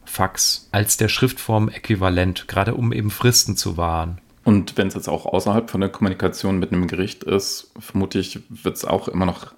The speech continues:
Speaker 2: als rechtssicher gelten. Also wenn jetzt zwei Firmen sich gegenseitig einen Vertrag rüberfaxen.
Speaker 1: Genau. Typischerweise wird es genauso gesehen wie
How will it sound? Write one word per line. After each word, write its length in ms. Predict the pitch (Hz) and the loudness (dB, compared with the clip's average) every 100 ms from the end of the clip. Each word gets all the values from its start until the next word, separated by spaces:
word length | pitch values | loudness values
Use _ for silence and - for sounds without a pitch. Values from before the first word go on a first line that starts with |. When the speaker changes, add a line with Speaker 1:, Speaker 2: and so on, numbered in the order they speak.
| - | -6
Speaker 2:
als 300 | 92 - - | -6 -4 -4
rechtssicher 460 | 90 - - - | -4 -8 -10 -6
gelten. 360 | 85 82 80 82 | -4 -4 -4 -4
Also 160 | 78 | -4
wenn 140 | 82 85 | -4 -4
jetzt 240 | 85 - | -6 -8
zwei 180 | - 85 | -2 -2
Firmen 300 | - 98 98 | 2 2 2
sich 180 | 87 - | 0 -6
gegenseitig 560 | 90 90 85 80 - - | -6 -6 -4 -6 -8 -8
einen 140 | 82 | -8
Vertrag 460 | - - - 85 - | -8 -8 -4 -4 -4
rüberfaxen. 640 | 85 78 - - - 82 - - | -6 -6 -8 -10 -10 -12 -14 0
Speaker 1:
Genau. 440 | 107 87 82 85 | 2 2 -2 -6
Typischerweise 540 | - 135 131 107 101 101 | -4 0 2 4 2 2
wird 120 | 104 | 0
es 100 | - | 0
genauso 360 | 101 92 95 95 | 2 2 2 0
gesehen 440 | 98 - 92 90 | 0 0 0 0
wie 320 | 87 90 - | 0 0 -2